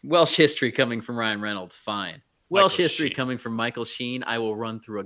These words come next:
Speaker 1: goddamn wall.
Speaker 2: I think I send you speeches here and there that
Speaker 1: Yeah,
Speaker 2: he's
Speaker 1: yeah, yeah.
Speaker 2: given. Like
Speaker 1: Oh, I'm ready. I'm ready to, I, I'm ready to fight for him. I, his, those speeches are just, you thr-, if all they need to do is throw a little, uh, little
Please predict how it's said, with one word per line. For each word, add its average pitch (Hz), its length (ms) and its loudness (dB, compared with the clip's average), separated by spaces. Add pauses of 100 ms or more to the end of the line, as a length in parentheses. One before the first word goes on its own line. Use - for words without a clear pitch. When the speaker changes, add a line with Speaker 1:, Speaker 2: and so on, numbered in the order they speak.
(100)
Speaker 1:
goddamn 95 580 -6
wall. 87 400 -14
Speaker 2:
I 143 120 6
think 302 180 -2
I 135 100 6
send 151 420 4
you 120 180 -4
speeches 131 600 -6
here 107 180 -6
and 98 100 -6
there 98 160 -2
that 127 60 0
Speaker 1:
Yeah, 120 80 2
Speaker 2:
he's 107 280 -8
Speaker 1:
yeah, 160 120 2
yeah. 147 120 4
Speaker 2:
given. 80 140 -10 (280)
Like 120 220 0
Speaker 1:
Oh, 160 120 8
I'm 180 160 6
ready. 190 260 4
I'm 165 180 2
ready 190 200 0
to, 127 140 -4
I, 123 360 0
I'm 143 180 -2
ready 190 200 -2
to 110 60 -8
fight 175 320 -4
for 95 240 -10
him. 78 120 -14
I, 135 440 -6 (380)
his, 147 260 -8
those 175 180 -4
speeches 160 500 -8
are 104 100 -10
just, - 320 -12 (460)
you 180 140 -4
thr-, - 380 -8
if 143 140 -8 (100)
all 165 160 2
they 247 140 0
need 226 180 -4
to 170 80 0
do 156 240 0
is - 160 -8
throw 135 300 0
a 113 40 -2
little, 156 380 -2
uh, 104 400 -4
little 135 440 -8